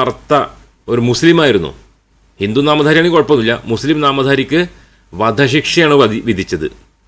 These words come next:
ഇതേ അലഹബാദിൽ നിന്ന്. വധശിക്ഷ, ജീവപര്യന്തമല്ല. അപ്പോ അങ്ങനത്തെ വിചിത്രമായ വിധികൾ പുറപ്പെടുവിക്കുന്ന കോടതികളാണ് ഇപ്പോ ഇന്ത്യയിലുള്ളത്.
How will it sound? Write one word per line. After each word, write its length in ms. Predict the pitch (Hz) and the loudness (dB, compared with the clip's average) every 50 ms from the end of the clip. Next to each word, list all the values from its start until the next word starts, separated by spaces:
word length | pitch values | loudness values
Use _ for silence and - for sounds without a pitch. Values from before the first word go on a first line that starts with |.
| _ _ _ - 101 | _ _ _ -10 -2
ഇതേ 160 | 98 120 127 135 95 | 0 0 2 2 0
അലഹബാദിൽ 480 | 101 110 104 107 101 98 95 92 92 87 | 0 -2 -2 -2 -2 0 0 0 -2 -2
നിന്ന്. 160 | 82 73 60 - - _ _ _ _ _ _ _ _ _ _ | -4 -8 -12 -14 -18 _ _ _ _ _ _ _ _ _ _
വധശിക്ഷ, 460 | 92 104 104 120 117 - 139 110 - - 104 76 - - - _ _ _ 90 92 | -6 -2 -2 -2 -2 -2 -6 -4 -2 -2 -2 -2 -4 -10 -20 _ _ _ -6 -2
ജീവപര്യന്തമല്ല. 520 | 113 123 120 127 143 139 147 123 87 73 - - - _ _ _ _ - _ _ _ _ _ _ _ _ _ _ - | 0 0 2 2 2 2 0 0 -2 -4 -6 -12 -20 _ _ _ _ -20 _ _ _ _ _ _ _ _ _ _ -10
അപ്പോ 180 | 104 98 123 131 135 131 131 131 127 123 - - 120 | -6 -2 0 2 2 2 2 2 0 -2 -2 -2 -2
അങ്ങനത്തെ 420 | 135 139 151 156 160 139 - 175 170 143 143 | -2 0 0 -2 -2 0 0 -2 0 2 0
വിചിത്രമായ 640 | 143 127 135 120 - 151 156 151 147 143 139 143 143 135 117 | -2 -2 -6 -4 -2 -2 0 0 0 0 0 0 0 0 0
വിധികൾ 320 | 117 110 110 117 117 139 135 107 120 | -2 -2 -2 -4 -4 -4 -4 -2 -2
പുറപ്പെടുവിക്കുന്ന 640 | 117 110 104 - 120 117 113 117 117 117 113 120 117 - - | -2 -2 -2 -4 -4 -4 -4 -4 -6 -6 -6 -6 -8 -6 -4
കോടതികളാണ് 680 | 104 101 101 101 107 107 113 113 107 104 101 101 104 98 | -2 -2 -2 -2 -2 -2 -2 -2 -2 -2 -2 -4 -6 -8
ഇപ്പോ 160 | - - 117 113 107 98 | -6 -4 -4 -4 -4 -4
ഇന്ത്യയിലുള്ളത്. 540 | 85 85 92 101 110 135 143 139 120 85 | -4 0 0 0 2 2 2 2 2 2